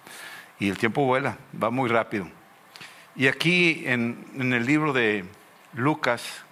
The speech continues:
capítulo diecinueve, yo quisiera llevarlos a, a ver algo, de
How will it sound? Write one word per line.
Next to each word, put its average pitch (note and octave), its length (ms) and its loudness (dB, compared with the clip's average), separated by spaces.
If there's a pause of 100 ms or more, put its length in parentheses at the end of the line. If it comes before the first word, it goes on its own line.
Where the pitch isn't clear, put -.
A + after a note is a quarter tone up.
capítulo C3 500 -4
diecinueve, A2+ 640 0 (500)
yo B2 120 -4
quisiera D#3 360 4
llevarlos C3+ 720 0
a, G#2 520 -2
a - 120 -2
ver A#2+ 260 2
algo, B2 400 -2 (800)
de B2+ 180 4